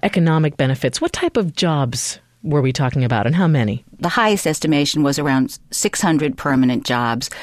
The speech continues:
Speaker 2: There would have, of course, been many thousands of construction jobs, but probably around six hundred permanent jobs for people in that community. And also designed into the project, very unusually for a large industrial project,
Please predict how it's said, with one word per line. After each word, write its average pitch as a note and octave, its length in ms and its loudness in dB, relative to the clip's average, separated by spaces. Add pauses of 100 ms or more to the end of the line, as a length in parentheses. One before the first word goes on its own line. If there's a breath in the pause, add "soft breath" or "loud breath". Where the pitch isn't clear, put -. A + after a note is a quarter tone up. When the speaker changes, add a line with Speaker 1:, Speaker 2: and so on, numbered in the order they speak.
Speaker 2:
There D3 100 0
would C#3+ 140 0
have, C3+ 120 -4
of C3+ 200 -2
course, C3+ 240 -2
been C3 180 4
many C3 280 4
thousands D#3+ 500 0
of C3 120 -4
construction C3+ 640 0
jobs, A2+ 400 -2
but - 280 -6
probably E3+ 380 0
around B2+ 240 0
six - 280 -6
hundred A#2+ 280 -2
permanent A#2 520 -2
jobs A2 340 -4
for D3+ 340 -2 (360 loud breath)
people C3+ 260 0
in B2+ 200 2
that A#2+ 180 -2
community. D#3 580 0 (300 loud breath)
And F3 120 2
also F#3 380 0
designed C#3 640 2
into G3 540 2
the D#3+ 100 -2
project, C3+ 500 -2
very D3 300 0
unusually C#3+ 800 2
for B2+ 160 -6
a A#2+ 60 -2
large A#2+ 280 -2
industrial A#2 400 -2
project, A#2+ 480 -4